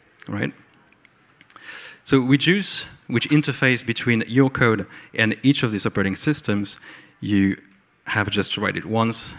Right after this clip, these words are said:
and the idea is that it will run everywhere. So the only thing you have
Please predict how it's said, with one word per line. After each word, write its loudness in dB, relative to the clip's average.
and -2
the 0
idea -2
is -6
that -10
it -8
will 0
run 0
everywhere. -4
So 2
the -4
only 8
thing 6
you 8
have 2